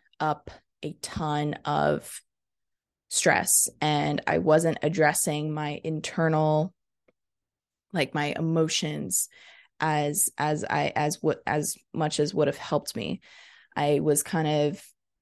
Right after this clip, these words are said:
constantly stimulated, constantly pushing in this chronic, chronically stressed out place.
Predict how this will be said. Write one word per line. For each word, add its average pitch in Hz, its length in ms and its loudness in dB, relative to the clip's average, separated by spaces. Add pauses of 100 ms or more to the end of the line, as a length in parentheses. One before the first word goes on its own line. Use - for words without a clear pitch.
(120)
constantly 170 640 0
stimulated, 156 760 0
constantly 156 600 -6
pushing 151 840 -2
in 165 200 0
this 160 200 0
chronic, - 880 -2 (520)
chronically 196 540 2
stressed - 640 -2 (120)
out 151 580 -4 (1080)
place. 165 840 2